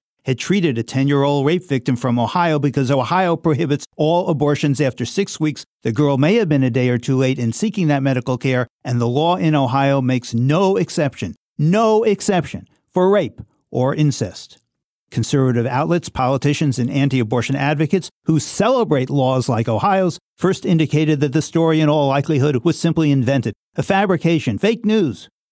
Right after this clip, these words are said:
But then the Columbus Dispatch reported that a twenty-seven-year-old man had been charged with and confessed to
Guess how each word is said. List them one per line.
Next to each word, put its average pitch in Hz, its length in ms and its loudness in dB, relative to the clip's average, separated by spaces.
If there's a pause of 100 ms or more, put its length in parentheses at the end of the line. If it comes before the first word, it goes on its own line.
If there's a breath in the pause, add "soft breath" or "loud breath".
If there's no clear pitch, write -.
(100)
But 117 180 -2
then 160 420 0 (140)
the 127 80 -4
Columbus 151 480 -2
Dispatch 147 560 -2
reported 123 440 -2 (200)
that 139 100 0
a 127 60 -2
twenty-seven-year-old 139 960 0
man 135 220 2
had 123 160 -4
been 127 120 0
charged 160 540 -2
with 117 200 0 (160)
and 151 160 2
confessed 160 600 -2
to 175 260 2